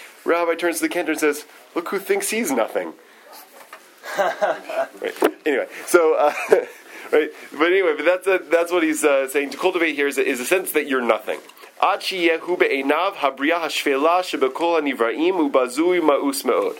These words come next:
Right, that you see yourself in your eyes as, um, in, in your own eyes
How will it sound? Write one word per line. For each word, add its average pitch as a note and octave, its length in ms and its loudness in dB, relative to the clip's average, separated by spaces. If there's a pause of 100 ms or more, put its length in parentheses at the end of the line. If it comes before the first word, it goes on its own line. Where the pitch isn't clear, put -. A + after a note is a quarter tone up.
(280)
Right, E3 180 -2
that F3 140 2
you E3 220 -2
see G#3+ 320 -2
yourself F3 380 0
in D3 100 -4
your C#3+ 140 2
eyes D3 520 0 (240)
as, C#3+ 480 0
um, B2 440 0
in, C#3+ 200 2
in D3 120 0
your C#3 180 2
own G3 180 4
eyes C#3 320 -2